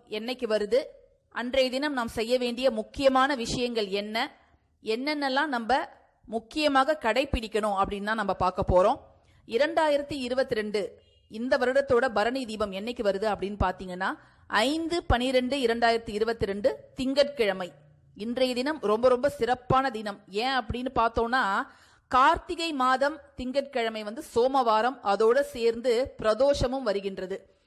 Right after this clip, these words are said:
எவ்வளோ பெரிய சிறப்பான அமைப்பு பாருங்க. இன்றைய தினம் நம் மாலை ஆறு மணி அளவில் நம் வீட்டில் ஏற்ற வேண்டியதுதான் பரணி தீபம். கார்த்திகை தீபத்திற்கு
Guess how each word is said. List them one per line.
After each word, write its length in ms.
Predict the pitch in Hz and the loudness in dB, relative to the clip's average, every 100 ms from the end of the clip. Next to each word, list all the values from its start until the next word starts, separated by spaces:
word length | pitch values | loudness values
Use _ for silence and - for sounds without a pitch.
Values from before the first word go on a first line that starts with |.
| _ - | _ -8
எவ்வளோ 340 | 208 226 302 | -8 -2 0
பெரிய 240 | 302 247 269 | 2 0 -2
சிறப்பான 460 | 262 240 240 240 254 233 | -2 -2 0 0 0 -2
அமைப்பு 380 | 208 254 254 214 | -2 -4 -2 0
பாருங்க. 360 | 190 180 175 202 - _ _ _ _ | 0 -2 -6 -8 -8 _ _ _ _
இன்றைய 400 | 208 240 285 294 262 | -6 -4 -2 0 -2
தினம் 300 | 262 285 208 - _ | -2 -4 -6 -16 _
நம் 220 | - 214 202 | -8 -8 -4
மாலை 380 | 208 247 262 196 - 190 | 0 2 0 -4 -8 0
ஆறு 240 | 220 240 | 2 2
மணி 220 | 233 226 262 | -2 -6 -4
அளவில் 320 | 214 220 226 190 | -2 0 -2 -2
நம் 200 | 202 208 | -6 -6
வீட்டில் 400 | 214 240 247 196 196 | -6 -4 -4 -4 -4
ஏற்ற 260 | 220 220 220 | -4 -2 -2
வேண்டியதுதான் 680 | 202 196 190 185 226 214 190 240 - | -2 -4 -4 -2 0 2 0 -4 -4
பரணி 340 | 190 208 226 233 | 0 2 2 -2
தீபம். 340 | 185 185 175 - _ _ _ - | -6 -6 -6 -8 _ _ _ -2
கார்த்திகை 540 | 233 262 302 311 294 294 | 4 4 4 -2 -6 -6
தீபத்திற்கு 600 | 247 254 247 247 247 302 | -6 -4 -2 -2 -2 0